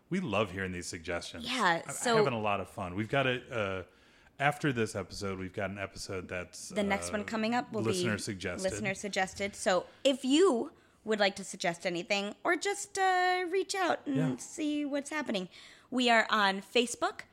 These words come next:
Speaker 2: at
Speaker 1: Cellmates
Speaker 2: Cellmates.
Speaker 1: Podcast.
Speaker 2: We are on Twitter.
Speaker 1: Cellmates Podcast.
Speaker 2: We are on Gmail.
Speaker 1: Cellmates podcast at gmail dot com.
Speaker 2: And we are on internet.
Speaker 1: Cellmates, W W W dot cellmatespodcast dot com.
Speaker 2: There you go.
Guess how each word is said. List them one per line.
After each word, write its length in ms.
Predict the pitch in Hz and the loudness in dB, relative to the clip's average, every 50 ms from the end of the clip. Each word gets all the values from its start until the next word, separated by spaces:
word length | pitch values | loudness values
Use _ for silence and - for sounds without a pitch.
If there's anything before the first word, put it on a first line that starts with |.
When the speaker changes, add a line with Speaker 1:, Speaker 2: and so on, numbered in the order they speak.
| _ _ _ _ _ - | _ _ _ _ _ -16
Speaker 2:
at 100 | - - | -14 -10
Speaker 1:
Cellmates 560 | - - - - - 101 101 92 90 - - - | -8 -4 0 2 4 4 4 2 0 -2 -4 -4
Speaker 2:
Cellmates. 240 | - 90 85 90 | -4 -2 -2 -4
Speaker 1:
Podcast. 480 | - - 135 143 156 175 - - 190 185 | -6 -6 -6 -6 -6 -8 -10 -12 -10 -8
Speaker 2:
We 160 | 185 185 185 | -4 -2 0
are 100 | 180 180 | 0 0
on 200 | - 175 180 180 | 0 -2 -4 -4
Twitter. 340 | 175 - - 240 247 311 381 403 - - | -6 -6 -4 -2 0 0 -2 -2 -6 -12
Speaker 1:
Cellmates 440 | - - - 92 80 78 78 - - - | -8 -6 -4 -4 -4 -4 -8 -10 -6 -2
Podcast. 640 | - 120 123 120 - - 139 135 127 127 - - - 220 | 0 0 0 0 -2 -4 -2 -2 -2 -2 -6 -8 -6 -2
Speaker 2:
We 160 | 233 220 202 | 2 4 4
are 160 | 190 190 180 - | 4 4 2 0
on 420 | 180 180 170 165 160 160 160 160 156 - - - | -2 -2 0 0 -2 -2 -4 -6 -6 -8 -10 -10
Gmail. 540 | 185 - - 214 220 233 254 277 311 349 392 - | -6 -6 -4 -2 -2 0 0 2 0 0 -2 -4
Speaker 1:
Cellmates 520 | - - - 120 104 101 95 90 - - | -8 -6 -4 -2 -2 -2 -2 -4 -4 -4
podcast 560 | - - 104 98 95 - - 104 98 92 - - | -2 0 0 0 -2 -4 -4 -4 -4 -4 -4 -4
at 80 | 107 87 | -6 -4
gmail 360 | - - 90 85 87 85 80 76 | -6 -8 -8 -8 -8 -8 -8 -8
dot 220 | 85 80 - - | -10 -12 -12 -10
com. 140 | - 131 127 - | -12 -8 -4 0
Speaker 2:
And 160 | 247 254 247 | 0 2 2
we 140 | 254 262 262 | 2 2 2
are 100 | 254 247 | 2 2
on 280 | 254 254 254 254 262 262 - - - - | 4 4 4 2 2 -2 -4 -8 -4 2
internet. 640 | - 339 - - 202 156 143 123 - - - - - - _ _ _ _ _ - | 4 4 4 4 0 -2 -4 -4 -8 -10 -10 -10 -10 -12 _ _ _ _ _ -18
Speaker 1:
Cellmates, 760 | - - - - - - 127 107 101 95 98 95 95 - - - _ _ | -16 -14 -10 -6 -2 0 2 2 2 0 -4 -4 -6 -8 -12 -16 _ _
W 240 | - 139 123 117 104 98 | 0 0 0 0 -2 -4
W 260 | 107 113 107 104 101 | -4 -4 -4 0 2
W 260 | 107 165 170 135 101 | 2 4 4 2 0
dot 200 | 90 95 101 107 | 0 -2 -2 -2
cellmatespodcast 960 | - - - 101 92 92 92 90 - - 101 90 87 - - 101 87 82 - | -4 -6 -6 -4 -4 -4 -6 -6 -6 -4 -4 -4 -4 -4 -6 -8 -8 -8 -8
dot 240 | - 90 85 92 - | -10 -10 -10 -10 -12
com. 240 | - - 87 87 87 | -12 -12 -10 -6 -2
Speaker 2:
There 140 | - 165 151 | 0 0 0
you 160 | 135 131 - - | -2 -4 -8 -8
go. 80 | - | -2